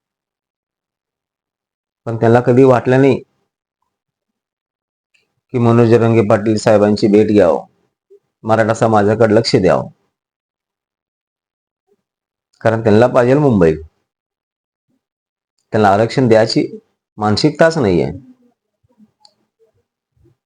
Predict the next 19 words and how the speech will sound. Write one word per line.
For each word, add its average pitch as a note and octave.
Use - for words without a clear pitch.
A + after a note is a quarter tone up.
त्यांना G2
मराठा A#2
समाजाला B2
आरक्षण A#2+
द्यायची A#2+
इच्छा A#2+
असेल A#2
तर B2+
तेव्हाच B2+
दिले C#3+
असते. -
आज A2+
दुसऱ्याच्या A#2+
नावानं B2+
शंख A#2+
मारून A#2
काही A#2
उपयोग B2+
नाहीये. C#2+